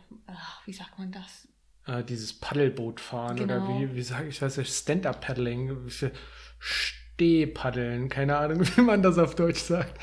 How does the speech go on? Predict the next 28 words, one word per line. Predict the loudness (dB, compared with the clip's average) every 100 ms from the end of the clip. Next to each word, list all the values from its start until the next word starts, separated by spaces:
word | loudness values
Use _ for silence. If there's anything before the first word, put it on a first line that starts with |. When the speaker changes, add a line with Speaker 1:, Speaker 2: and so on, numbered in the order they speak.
| -2
Speaker 1:
Und, | 2
und |
Speaker 2:
Stand-up-Paddling. | 4 4 2 2 2 2
Speaker 1:
in | 4 4
general | 4 2 0 0 -2 -4 -6
schwimmen | -8 -2 0 2 0
und | 0 -4 -4
machen | -6 -6 -8 -6 -8
Sport | -10 -10 -10 -10 -8
im, | -4 -4 -4
am | -2
S-, | -2 -4 -14 -20 -10
im | -8 -8 -10 -16
See. | -10 -8 -8 -12 -20 -14 -2
Im | 0 0
See, | -4 -10 -10
am | -12 -10
See? | -10 -12 -14 -18 -8
Speaker 2:
Also, | -6 -2 -4 -6 -12
a-, | -12 -10 -8
in, | -6 -6 -6 -6
also | -4 -2 0
wenn | 0 0
du | -2 -6 -8
schwimmst, | -6 0 4 4 4 -2 -2
dann | -2 -2 0
im | 4 4 2
See. | -2 -6 -8